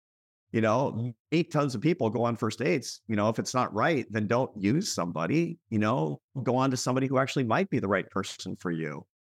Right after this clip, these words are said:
and, and, and get serious about it, get after it. I mean, this is way more important than your career. Why do you take your career with such seriousness and your romantic life with such triviality?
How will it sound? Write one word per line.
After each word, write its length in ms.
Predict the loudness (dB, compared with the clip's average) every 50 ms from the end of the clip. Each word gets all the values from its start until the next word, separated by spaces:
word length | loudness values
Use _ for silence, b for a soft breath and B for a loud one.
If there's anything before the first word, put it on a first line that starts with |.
| _ _ _ _ -2
and, 280 | 0 0 0 0 -2 -2
and, 260 | 0 0 0 0 -2 -2
and 160 | -4 -2 0
get 160 | -2 -2 0
serious 360 | 0 0 2 2 2 0 0
about 140 | -2 -2 -2
it, 80 | -2 -2
get 160 | 0 0 2
after 420 | 2 2 0 0 -4 -4 -4 -4
it. 120 | -4 -4 -2
I 60 | 0
mean, 120 | 0 2 2
this 140 | 2 2
is 140 | 0 -2 -2
way 340 | -4 -2 0 0 2 2 2
more 220 | 2 2 2 2
important 360 | 0 0 -2 -2 -2 -2 -2 -4
than 80 | -4
your 120 | -4 -6 -8
career. 560 | -8 -6 -6 -4 -4 -4 -4 -6 -6 -8 -12 _ _ _
Why 320 | -4 0 2 2 2 2 4
do 80 | 4
you 120 | 4 2 2
take 280 | 2 2 0 0 0
your 120 | 0 -2 -2
career 420 | -2 -2 -2 0 2 4 4 4
with 160 | 2 2 0
such 280 | 0 0 0 0 0 -2
seriousness 840 | -6 -2 0 0 2 4 4 2 2 -2 -6 -8 -6 -6 -6 -6 -8 -12 _ _ _ _ _ _
and 180 | -2 0 2 2
your 120 | 4 4 4
romantic 600 | 4 4 4 4 2 2 0 2 0 0 0 0
life 280 | 0 0 2 0 0 0
with 120 | -4 -4 -4
such 360 | -2 0 0 0 0 -4 -8
triviality? 1000 | -10 -14 -8 -2 0 2 4 4 4 4 4 4 2 2 2 0 -4 -6 -10 -12